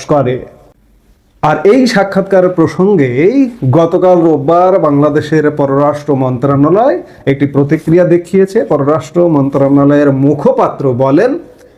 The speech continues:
ভারতের প্রতিরক্ষা মন্ত্রী রাজনাথ সিং বাংলাদেশের সম্মানিত প্রধান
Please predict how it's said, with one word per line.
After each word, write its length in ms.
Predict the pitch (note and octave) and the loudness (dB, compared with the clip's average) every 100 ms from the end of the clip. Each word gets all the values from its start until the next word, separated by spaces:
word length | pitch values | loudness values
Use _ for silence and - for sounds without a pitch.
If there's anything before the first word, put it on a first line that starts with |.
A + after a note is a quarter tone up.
| _ - | _ -2
ভারতের 440 | C#3+ G#3 A3 A3+ | 0 2 2 0
প্রতিরক্ষা 580 | G#3 F#3 F3+ F#3 - - | 2 0 2 0 -2 -2
মন্ত্রী 320 | E3+ D#3+ F3+ C4 | 0 2 2 0
রাজনাথ 440 | F#3 C#3 C3+ D#3+ | 0 0 0 -2
সিং 220 | - F3+ A3+ D4 - - _ - | -2 -2 0 -2 -6 -20 _ -2
বাংলাদেশের 680 | D3+ F3 G3 G3 F#3+ E3 C#3 | 0 2 2 0 0 -2 -2
সম্মানিত 560 | - F3+ F#3+ A3+ - A#3 | -2 0 2 0 0 -2
প্রধান 380 | F#3 D3+ C3+ | 0 0 0